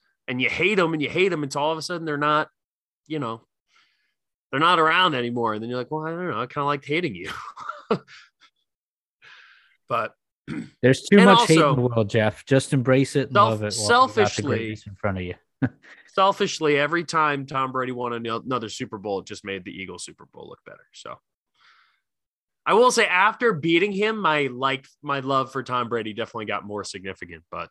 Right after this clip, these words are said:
Speaker 1: you know, hey, here we are. It
Speaker 2: Did
Speaker 1: is
Speaker 2: you
Speaker 1: what it
Speaker 2: know
Speaker 1: is.
Speaker 2: that, uh, you brought up Barry Bonds, one of the, the greatest of all time? He and Tom Brady went to the same high school.
Speaker 1: How about it?
Speaker 2: Sarah High School in San Mateo, California. My rival, by the way.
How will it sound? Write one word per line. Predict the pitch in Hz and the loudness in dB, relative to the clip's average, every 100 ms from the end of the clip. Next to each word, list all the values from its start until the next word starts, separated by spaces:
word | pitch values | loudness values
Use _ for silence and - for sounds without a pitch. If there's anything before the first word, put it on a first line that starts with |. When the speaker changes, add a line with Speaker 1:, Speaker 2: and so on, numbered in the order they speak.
| _ | _
Speaker 1:
you | 95 | -14
know, | 87 87 _ _ _ _ _ _ - | -12 -14 _ _ _ _ _ _ -6
hey, | 127 - _ _ | -6 -8 _ _
here | 120 | -6
we | 131 135 | -2 0
are. | 135 - _ _ _ _ _ _ _ _ _ _ _ | 0 -2 _ _ _ _ _ _ _ _ _ _ _
It | 139 | 2
Speaker 2:
Did | |
Speaker 1:
is | 170 | 6
Speaker 2:
you | 196 | 8
Speaker 1:
what | |
it | 220 | 10
Speaker 2:
know | 254 | 8
Speaker 1:
is. | 196 | 8
Speaker 2:
that, | 180 - 160 | 4 2 0
uh, | 147 139 - | 2 2 -2
you | - 135 | 0 2
brought | 160 180 | 4 4
up | 160 | 2
Barry | 151 156 | 2 0
Bonds, | 113 120 139 104 - | 0 -4 -8 -12 -8
one | 107 | -2
of | 101 | 0
the, | 101 98 95 - | 0 -2 -4 -6
the | |
greatest | 98 107 101 - | -2 0 0 -4
of | 104 | -6
all | 98 | -4
time? | 104 101 | -2 -2
He | 95 139 160 | 2 4 4
and | 135 117 | 2 0
Tom | 131 127 | 0 2
Brady | 127 135 | 2 0
went | 107 107 | -2 -4
to | 113 | -8
the | 101 | -10
same | - 117 110 | -2 0 0
high | 113 | 0
school. | 139 - - _ _ _ _ _ _ _ _ _ _ _ _ - | -2 -8 -20 _ _ _ _ _ _ _ _ _ _ _ _ -8
Speaker 1:
How | |
about | 139 123 170 196 | -6 -2 -2 -4
it? | - _ _ _ _ _ | -12 _ _ _ _ _
Speaker 2:
Sarah | - 123 113 | 0 2 2
High | 120 | 0
School | - - 87 | -2 -6 -8
in | 85 | -4
San | 110 104 | -2 -2
Mateo, | - 104 101 | -2 -4 -4
California. | - 95 - 113 98 | -4 -6 -4 -6 -4
My | 107 139 | 0 2
rival, | 143 156 104 90 | 4 2 0 -8
by | 92 92 | -10 -10
the | |
way. | 90 | -14